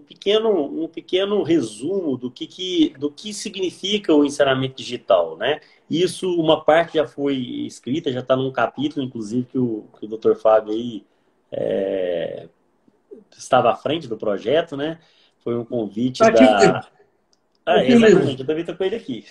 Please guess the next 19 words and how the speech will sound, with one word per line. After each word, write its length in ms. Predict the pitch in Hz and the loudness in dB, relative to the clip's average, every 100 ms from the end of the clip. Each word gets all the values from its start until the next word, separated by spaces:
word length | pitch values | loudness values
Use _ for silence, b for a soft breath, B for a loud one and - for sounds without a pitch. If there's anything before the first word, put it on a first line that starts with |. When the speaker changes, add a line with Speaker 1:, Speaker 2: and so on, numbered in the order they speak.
| - | -8
Speaker 1:
<laughs> 140 | 131 b b b b b - | -8 b b b b b 2
É, 640 | 131 131 127 127 117 113 127 | 4 6 6 4 0 -2 -2
e 160 | 127 | 4
aí, 80 | 139 | 6
Speaker 2:
Aí? 380 | 180 269 - - _ _ - | 6 4 0 -10 _ _ -2
Speaker 1:
e 140 | 151 | 0
aí, 80 | 165 | 0
o 20 | |
que 80 | 170 | -4
acontece? 840 | 175 180 185 170 135 120 - 123 - 147 | -8 -6 -4 2 2 2 -4 -16 -16 -10
É, 460 | 127 127 127 123 113 | -6 -4 -4 -4 -4
foi 140 | 139 | -4
até 180 | 135 147 | -2 -2
um 180 | 160 175 | -2 -2
convite 580 | 185 180 127 156 170 151 | -4 -4 -4 -6 -6 -4
da, 300 | 135 139 127 | 2 4 4
da 140 | 127 | 2
Dani 240 | 120 131 120 | 0 0 -2
Ágio, 460 | 131 165 165 190 | -2 -2 -4 -14